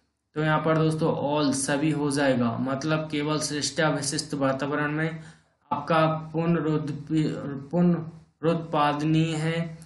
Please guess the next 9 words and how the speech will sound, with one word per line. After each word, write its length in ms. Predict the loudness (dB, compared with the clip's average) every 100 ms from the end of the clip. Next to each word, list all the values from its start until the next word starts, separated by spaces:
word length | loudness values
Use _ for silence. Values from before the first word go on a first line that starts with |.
| -20 _ -2
केवल 220 | 2 2
सृष्टा 480 | 2 0 0 2 2
आनुवंशिक 600 | 4 2 2 2 0 0
नियंत्रण 500 | 0 0 0 0 0
के 80 | -2
तहत 300 | -2 -2 -2
होती 340 | -4 -4 -4
है। 420 | -2 -2 -4 -6 -14 -20 _ _ _
आपका 580 | -2 2 4 6 4 0